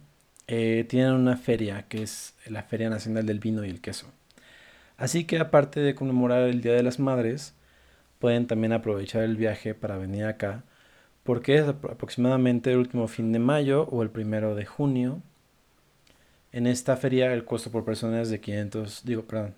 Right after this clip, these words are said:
de doscientos cincuenta pesos. Y, pues, les, les incluye así como diferentes shows, diferentes entradas. Eh, obviamente tienen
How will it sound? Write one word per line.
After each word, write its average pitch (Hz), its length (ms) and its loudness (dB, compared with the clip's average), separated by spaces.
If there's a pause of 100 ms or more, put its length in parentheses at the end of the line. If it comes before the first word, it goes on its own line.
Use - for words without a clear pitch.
(120)
de 107 180 -2
doscientos 120 340 -6
cincuenta 110 360 -6
pesos. 151 420 -8 (800)
Y, 135 220 -2
pues, 123 420 -4
les, - 160 -18
les 107 160 -8
incluye 117 360 -2
así 117 200 -4
como 113 200 -6
diferentes 101 920 -8
shows, 123 540 -4
diferentes 107 440 -8
entradas. 123 720 -2 (720)
Eh, 110 400 -2
obviamente 117 360 -2
tienen 110 460 -4